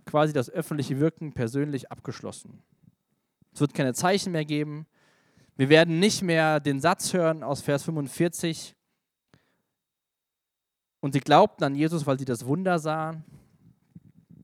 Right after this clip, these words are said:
Das nächste Mal, wenn Jesus öffentlich zu sehen ist, dann wird er als Gefangener vorgeführt werden und die Menschen werden rufen, „Kreuzige ihn.“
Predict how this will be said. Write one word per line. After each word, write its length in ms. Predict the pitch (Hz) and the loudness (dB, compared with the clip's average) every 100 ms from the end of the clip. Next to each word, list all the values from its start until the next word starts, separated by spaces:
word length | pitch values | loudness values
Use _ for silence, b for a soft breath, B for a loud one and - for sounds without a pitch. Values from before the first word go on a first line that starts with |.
| _ - _ b b b | _ -20 _ b b b
Das 120 | - | -2
nächste 340 | 156 196 - 175 | 2 2 2 2
Mal, 300 | 165 185 175 | 6 6 6
wenn 160 | 147 | 2
Jesus 320 | 151 170 156 | 2 2 2
öffentlich 720 | - 185 190 175 165 175 - - | 0 -4 -4 -4 -4 -4 -12 -18
zu 180 | - 139 | -10 -8
sehen 360 | 127 151 180 170 | -2 0 0 -4
ist, 420 | 165 - - - _ _ _ _ _ _ _ _ _ _ _ _ _ - | -6 -8 -16 -20 _ _ _ _ _ _ _ _ _ _ _ _ _ -4
dann 200 | 131 131 | -2 2
wird 140 | 151 | 0
er 240 | - 170 170 | 2 0 0
als 240 | 160 - | -2 -4
Gefangener 800 | 139 - 165 180 165 165 165 165 b b _ - | -8 -4 -6 -4 -2 -2 -2 -6 b b _ -18
vorgeführt 640 | - 147 156 156 - 151 139 | -2 2 2 0 -2 -2 0
werden 260 | 139 139 | -2 -2
und 80 | 127 | -4
die 60 | 127 | -4
Menschen 320 | 131 - 127 | -6 -6 -4
werden 160 | 127 | -4
rufen, 380 | 120 131 - 117 | -4 -8 -8 -12
„Kreuzige 480 | - 123 127 - - | -4 -4 -4 -12 -18
ihn.“ 240 | - - | -20 -20